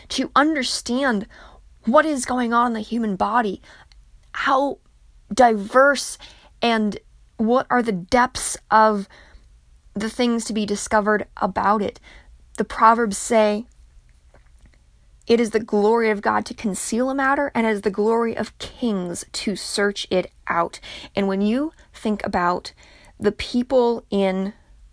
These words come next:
science who invented things that have changed the course of human history, and very specifically, the smallpox vaccine saved thousands of lives.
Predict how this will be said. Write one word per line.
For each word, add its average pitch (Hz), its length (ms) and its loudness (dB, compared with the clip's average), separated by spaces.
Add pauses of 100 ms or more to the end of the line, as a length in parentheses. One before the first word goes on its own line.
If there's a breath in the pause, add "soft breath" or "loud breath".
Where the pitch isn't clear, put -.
(580)
science 254 800 -2 (100)
who 247 140 0
invented 214 580 -2
things 226 400 -4
that 202 120 -4
have - 180 -8 (220)
changed 240 600 -2
the 240 60 -8
course 240 300 -2
of 214 100 -10
human 233 240 -2
history, 262 520 -6 (1200 soft breath)
and 190 580 0 (640)
very 262 360 2
specifically, 247 640 -2 (140 loud breath)
the 190 100 6
smallpox 294 720 2
vaccine 233 720 -2 (160)
saved 226 720 -2 (380)
thousands 208 720 0
of 185 140 -2
lives. 165 640 -4